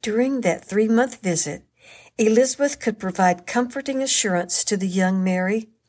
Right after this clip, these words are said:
Without doubt, she encouraged the young girl and helped her accept, even welcome, this strange event that was happening in her body. And when Mary returned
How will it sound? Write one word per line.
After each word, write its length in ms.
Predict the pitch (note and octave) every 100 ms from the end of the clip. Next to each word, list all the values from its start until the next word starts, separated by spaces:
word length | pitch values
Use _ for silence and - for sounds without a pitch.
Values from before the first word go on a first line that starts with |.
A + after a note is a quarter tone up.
| - - - - _
Without 460 | E3 - F#3 B3 C4
doubt, 460 | A3 F#3 F3+ - _ - - _
she 340 | - - A3+ A3+
encouraged 720 | G#3+ - - A#3 B3+ B3+ -
the 80 | F#3
young 340 | F#3 G#3 B3+
girl 480 | A#3+ F3+ D#3+ D#3+ F3 - - -
and 100 | D3+
helped 320 | F3+ G3 -
her 140 | B3
accept, 640 | C#4+ - - G#3+ F#3+ F#3+ - - - _
even 500 | C4 C#4+ D4 C#4+ B3+
welcome, 520 | G#3+ G3+ G3+ F3+ E3 - - _ -
this 160 | F#3+
strange 760 | - - - - B3 C4+ D4 C#4+
event 520 | C4+ G3+ D#3+ D3+ - - - - -
that 140 | F#3+
was 220 | F#3+ F3+
happening 560 | - G3+ A3+ G3 D3+ D#3+
in 140 | D#3
her 240 | D#3 F#3+ C4+
body. 520 | - B2+ - - - _ _ _ _ _ - - - - - - - -
And 180 | G3 F3
when 200 | F3 E3+
Mary 300 | F3+ G3+ A#3+
returned 680 | B3+ B3+ - G#3+ A#3 A3+